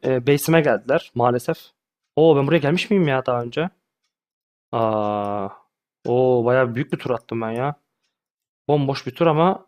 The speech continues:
evet. Neyse iyi. Hiç çoktan haritanın bir kısmını keşfetmiş oldum. Tamam olsun. Olabilir bunlar.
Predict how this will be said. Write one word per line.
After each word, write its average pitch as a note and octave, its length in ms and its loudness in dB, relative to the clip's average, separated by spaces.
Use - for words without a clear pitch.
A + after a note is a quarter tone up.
evet. A#2 400 -4
Neyse - 320 -4
iyi. C3+ 260 -4
Hiç - 120 -20
çoktan - 240 -6
haritanın C#3 300 -4
bir C#3 40 -8
kısmını - 300 -12
keşfetmiş - 480 -8
oldum. A2+ 200 -4
Tamam C#3+ 280 0
olsun. C3 400 -4
Olabilir A#2 460 -2
bunlar. G#2+ 460 -10